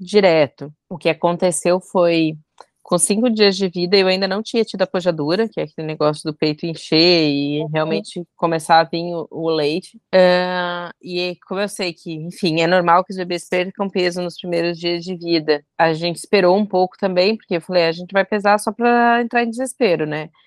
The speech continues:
Speaker 1: Então, eu falei,
Speaker 2: Uhum.
Speaker 1: "Vou esperar o quinto dia", que geralmente é o pico mínimo da criança, geralmente eles atingem o menor peso no quinto dia, e eu sei que pode demorar até cinco dias pra ter a pojadura, então a gente vai esperar até cinco dias. Então,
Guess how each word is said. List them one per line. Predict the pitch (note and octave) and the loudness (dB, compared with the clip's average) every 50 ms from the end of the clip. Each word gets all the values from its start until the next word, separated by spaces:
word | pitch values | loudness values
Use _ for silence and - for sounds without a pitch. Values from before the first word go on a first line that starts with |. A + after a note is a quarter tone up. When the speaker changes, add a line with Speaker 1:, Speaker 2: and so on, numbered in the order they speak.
| _ _ | _ _
Speaker 1:
Então, | A#3 A3 A3 | -4 -2 0
eu | F#3 | 0
falei, | F3+ G#3+ G3 F#3 | 0 0 0 0
Speaker 2:
Uhum. | F#3 | 0
Speaker 1:
"Vou | G3+ G#3+ | 0 -2
esperar | A3 - - A3+ G#3+ G#3 | -2 0 2 4 4 4
o | G3+ | 2
quinto | - - A3+ G#3+ - A3 | 0 -4 -6 -4 -4 -6
dia", | G3 G3+ A3+ B3 | -6 -4 -4 -4
que | A3+ - A3+ | -4 -4 -4
geralmente | G#3+ A3 G#3+ A3 G#3+ G#3 G3+ G3 G3 F#3+ - - - | -2 0 0 0 0 -2 -2 -4 -6 -6 -4 0 2
é | F#3 F#3+ | 2 2
o | F#3 | 2
pico | - - G3 - - G#3 | 0 -4 -6 -4 -4 -2
mínimo | G3+ F#3+ F#3+ G3+ A3 A#3+ A3+ G#3+ | -2 -2 0 0 0 0 0 0
da | F#3 F3 E3+ | 0 -2 -2
criança, | - F3+ E3+ E3 E3 F#3 G#3 G3+ - - F#3+ F3 D#3 D#3 - - - E3 | -2 -2 -2 -2 -2 -2 -4 -6 -4 -2 0 0 0 0 -2 -4 -8 -10
geralmente | D3+ F3 F3 F#3 F#3 F3 - | -6 -4 -4 -4 -4 -6 -6
eles | G3+ F#3 F3 | -6 0 2
atingem | F#3+ F3+ - - G3 F#3+ F#3 F#3+ | 2 2 4 4 2 2 2 2
o | F3+ | 2
menor | F3 E3+ E3+ F3 F#3+ | 4 4 4 2 2
peso | G3 - G3+ F#3 F3+ F3 F#3 | 2 2 2 2 2 0 -2
no | F3 F3+ F#3+ | -2 -4 -4
quinto | - - G#3 G3+ G3+ A#3 A3 | -4 -2 -4 -2 -2 -4 -4
dia, | G3 G3 G#3 G#3+ A#3+ B3+ - _ _ | -4 -4 -4 -4 -4 -4 -6 _ _
e | - F#3+ F#3 F#3+ G3 | -4 -2 2 4 4
eu | G3 | 4
sei | F#3 - G#3 F#3+ | 4 2 -2 -2
que | - _ | -2 _
pode | - F#3+ F#3 F#3 | 0 0 2 2
demorar | F#3 F#3 F3+ F3+ | 0 2 2 0
até | F3 - F#3 F3 | 0 0 -2 -6
cinco | - - F#3 - G3+ | -6 -8 -10 -10 -8
dias | F3+ F3+ F3+ F3 F3 | -6 -6 -6 -6 -6
pra | - - F3+ | -8 -10 -8
ter | - - F3 | -4 -4 -4
a | F3 | -4
pojadura, | - - F3+ F#3+ G3 F#3 F#3+ G3 G#3+ | -4 -6 -6 -6 -6 -4 -2 -2 -2
então | A3 G3+ G#3+ G3+ | -2 -2 0 0
a | G3+ G3+ | 0 0
gente | G3 G3 G3+ F#3+ G#3 | -2 -4 -10 -6 -2
vai | G3 G3 G3 | 0 0 0
esperar | G3 - - G3 F#3+ F#3 | -2 -2 0 2 2 2
até | F#3 - G3 | 0 -2 -6
cinco | - - G#3+ G3+ G#3+ | -6 -6 -6 -6 -4
dias. | G3 E3 D3 D3+ | -4 -4 -4 -4
Então, | D3+ - E3 E3 E3 | -4 -2 -2 -2 -4